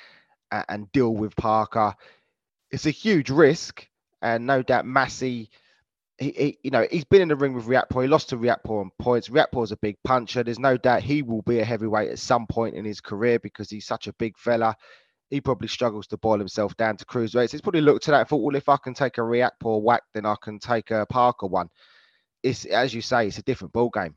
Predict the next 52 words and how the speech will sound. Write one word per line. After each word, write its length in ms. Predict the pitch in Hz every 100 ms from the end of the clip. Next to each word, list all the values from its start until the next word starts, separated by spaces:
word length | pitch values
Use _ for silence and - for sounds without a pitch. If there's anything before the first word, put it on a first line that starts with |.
| -
Uh, 140 | 98 98
those 240 | 107 113 107
extra 280 | - - 101
sort 180 | -
of 80 | -
ten, 200 | 104 104
fifteen, 540 | 92 101 - 107 101 95
twenty 300 | - 107 98
pounds 380 | 113 110 104
make 220 | 107 107 95
a 20 |
huge 360 | 120 113 98
difference. 480 | 117 104 113 110 - - - _ 139
They've 180 | 139 -
been 160 | - 120
playing 420 | 127 120 117 107 _ _ _ _ _
this 220 | 120 -
without 260 | 117 104 90
playing 300 | - 98 107
the 80 | 85
sport. 180 | 98 101
They've 100 | 101
been 220 | 110 95 _ - -
fighting 560 | - 139 127 - 110 - 123
other 220 | 117 113
guys 360 | 127 123 120 104
of 160 | 120 -
the 100 | 113
same 340 | 135 120 117
weight 320 | 123 120 117 -
i-, 180 | 104 -
at 200 | 120 -
heavyweight, 460 | 131 127 123 127 101
and 140 | 127
they've, 140 | 127
they've 160 | 107 123
been 140 | 123
taking, 340 | 113 127 - 117
f-, 220 | - 117 -
you 100 | 120
know, 80 | 110
look 300 | 139 - 127
at 60 | - _
<laughs> 180 | - -
the, 140 | 113 -
the 80 |
whacks 340 | 110 120 - -
that 120 | -
Parker 320 | 123 120 -
took 220 | - 123 -
from 220 | 104 104
Joyce. 500 | 127 120 87 -